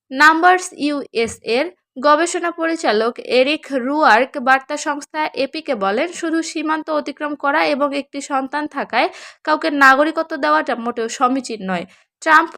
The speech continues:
বলেন, "আমি পরিবারগুলোতে ভাঙন চাই না। কাজে পরিবারে ভাঙন দেখতে না চাইলে পরিবারের সদস্যদের সবাইকে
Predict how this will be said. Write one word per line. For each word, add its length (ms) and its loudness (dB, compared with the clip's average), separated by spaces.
বলেন, 400 2
"আমি 240 0
পরিবারগুলোতে 840 -2
ভাঙন 540 -4
চাই 200 -2
না। 200 -6
কাজে 240 2
পরিবারে 540 0
ভাঙন 480 -4
দেখতে 320 -4
না 120 0
চাইলে 340 -2
পরিবারের 420 -4
সদস্যদের 540 -6
সবাইকে 560 -4